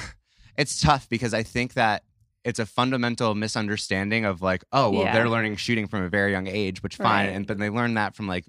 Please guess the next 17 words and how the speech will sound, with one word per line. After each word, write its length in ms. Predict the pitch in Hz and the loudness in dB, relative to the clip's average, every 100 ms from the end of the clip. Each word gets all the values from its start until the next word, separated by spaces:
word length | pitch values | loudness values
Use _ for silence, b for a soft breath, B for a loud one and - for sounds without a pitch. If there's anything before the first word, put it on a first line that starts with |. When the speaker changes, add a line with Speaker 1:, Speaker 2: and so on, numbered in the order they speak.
| - b b b b | -18 b b b b
Speaker 1:
you 100 | 110 | -4
know, 380 | 107 92 90 87 | 0 0 -2 -4
movies 680 | 90 104 107 107 107 101 92 | -8 -6 -4 -4 -4 -4 -6
and 100 | 101 | -8
T 220 | 95 107 | -8 -6
V 160 | 90 92 | -6 -4
anyway. 460 | 147 156 113 104 104 _ _ _ | -2 0 2 0 -2 _ _ _
But 140 | 107 113 | -2 0
I 80 | |
think 240 | 110 123 139 | 0 -2 -4
it's 100 | 131 | -6
a 40 | |
combination 800 | - 117 107 104 107 110 110 95 | -6 -2 0 2 0 0 -2 -2
of 480 | - 92 92 87 - _ _ _ _ _ _ | -2 0 0 -2 -8 _ _ _ _ _ _
that, 540 | 95 90 98 95 95 - _ _ _ _ _ | -12 0 4 4 2 -2 _ _ _ _ _
um, 480 | 98 95 90 87 90 _ _ 110 | -2 -2 -4 -8 -10 _ _ -8
jaded, 680 | - 104 104 104 98 95 | 0 2 2 2 0 -4